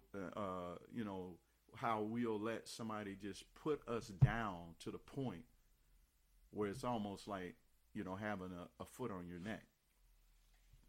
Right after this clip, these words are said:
you know, but that is something that we have to take back control and know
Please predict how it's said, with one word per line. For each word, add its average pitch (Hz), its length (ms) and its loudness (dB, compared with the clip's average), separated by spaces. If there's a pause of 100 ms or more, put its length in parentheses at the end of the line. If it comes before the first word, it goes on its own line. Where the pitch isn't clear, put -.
(120)
you 110 140 2
know, 95 280 2
but 98 280 2 (1200)
that 135 200 6
is 131 120 0
something 117 440 -2
that 101 300 -4
we 120 460 2
have 110 280 -2
to 87 200 -6
take 120 400 -2
back 101 240 0
control 98 720 -4
and 87 360 -6
know 95 400 -2